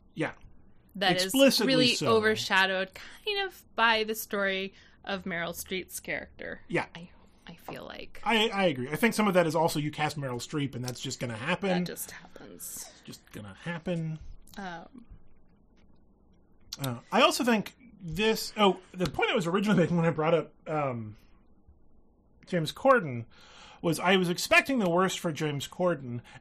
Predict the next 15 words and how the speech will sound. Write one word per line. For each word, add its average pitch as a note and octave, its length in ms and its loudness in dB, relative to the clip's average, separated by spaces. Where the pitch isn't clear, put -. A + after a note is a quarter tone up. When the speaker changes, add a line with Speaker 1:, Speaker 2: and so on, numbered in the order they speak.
Speaker 1:
and D#3+ 140 0
I D#3 80 0
really A#3 340 2
felt F3 300 2
let D#3 200 0
down F3+ 240 2
by D3 120 0
Nicole C#3 320 -6
Kidman. - 400 -10
Speaker 2:
Yeah, G4+ 120 2
she G#4 140 4
didn't, G4+ 360 2
there F#4 140 4
were A#4 180 6
moments F4 640 2